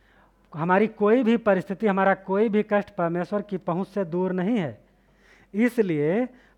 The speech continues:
हम परमेश्वर पर भरोसा रख सकते हैं। और जब हम परमेश्वर पर भरोसा रखते हैं, जब हम परमेश्वर पर निर्भर होते हैं, तो ये हमको एक, एक चैन देता है,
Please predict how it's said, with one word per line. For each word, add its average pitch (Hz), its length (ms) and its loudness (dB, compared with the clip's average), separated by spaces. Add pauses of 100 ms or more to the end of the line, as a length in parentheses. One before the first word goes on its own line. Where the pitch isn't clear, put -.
हम 175 180 -2
परमेश्वर 170 520 -4
पर 180 160 -6
भरोसा 151 460 -4
रख 190 220 0
सकते 143 320 -6
हैं। 104 220 -16 (380)
और 139 260 -10
जब 214 200 4
हम 226 120 4
परमेश्वर 190 400 0
पर 180 140 -4
भरोसा 156 380 -2
रखते 151 280 -4
हैं, 160 300 -6 (360)
जब 190 260 4
हम 214 140 4
परमेश्वर 180 440 -2
पर 170 160 -4
निर्भर 156 380 2
होते 160 240 -4
हैं, 175 240 -4 (380)
तो 175 60 -4
ये 175 80 2
हमको 165 340 -2
एक, 170 220 0 (440)
एक 160 100 -6 (120)
चैन 233 300 4
देता 151 280 -4
है, 110 200 -14